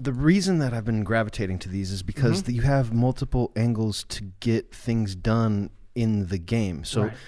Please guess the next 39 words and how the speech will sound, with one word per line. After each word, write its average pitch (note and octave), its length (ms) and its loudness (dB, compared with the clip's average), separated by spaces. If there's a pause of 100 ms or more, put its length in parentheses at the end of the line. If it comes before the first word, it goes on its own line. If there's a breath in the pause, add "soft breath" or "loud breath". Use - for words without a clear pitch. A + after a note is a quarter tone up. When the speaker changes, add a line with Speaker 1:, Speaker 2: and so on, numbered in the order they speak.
(160 loud breath)
Speaker 1:
a G2 60 -8
prime F#2+ 260 4
example F#2 380 -2
was F#2 220 -2
LeBron G2+ 520 0 (380 soft breath)
the G#2+ 160 0
other G2+ 160 0
night A#2+ 200 2
with G2 200 -4
Anthony G2+ 340 -4
Davis G#2+ 380 -2
out. D2+ 180 -6 (560)
Speaker 2:
You E3 160 0
gotta G#3 200 8
Speaker 1:
Okay? - 40 6
Speaker 2:
expect G3 340 -2
LeBron F3 360 2
to C#3+ 200 -4
Speaker 1:
Right. A2+ 100 0
Speaker 2:
at C#3 40 -2
least E3 220 0
score D#3+ 240 -2
twenty. C3+ 420 -8
Speaker 1:
So - 160 -2
what A#2 120 2
did A#2+ 100 0
I B2+ 100 4
do? G2 240 -4
I G#2+ 120 -2
took - 240 -4
his F#2+ 420 -4 (1080)
points - 540 4
total F2+ 340 -2
over G2+ 240 -4
twenty-six A2 480 -4
and D3 80 -4
a C#3 40 -4
half. G#2+ 300 -6 (120)
Speaker 2:
Okay. B2 360 -10